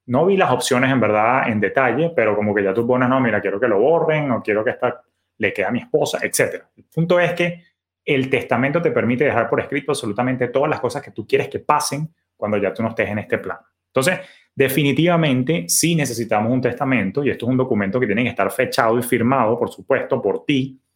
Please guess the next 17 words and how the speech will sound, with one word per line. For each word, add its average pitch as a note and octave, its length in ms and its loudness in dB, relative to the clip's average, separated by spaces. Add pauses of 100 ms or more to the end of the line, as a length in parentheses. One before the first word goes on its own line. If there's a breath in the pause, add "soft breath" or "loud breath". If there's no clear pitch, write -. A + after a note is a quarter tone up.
(100)
y D3 160 0
dependiendo A#2+ 500 2
de D3 60 2
las C#3+ 140 2
regulaciones A2+ 720 2
de C3+ 60 2
donde G#2 240 2
lo A2 60 2
estés G#2 200 -4
escribiendo, C#3+ 560 0
puede A2 180 2
que C3+ 100 0
necesites G#2 480 -2
testigos, - 600 -4
dos, B2 260 2
tres - 180 -16
testigos. A#2 640 0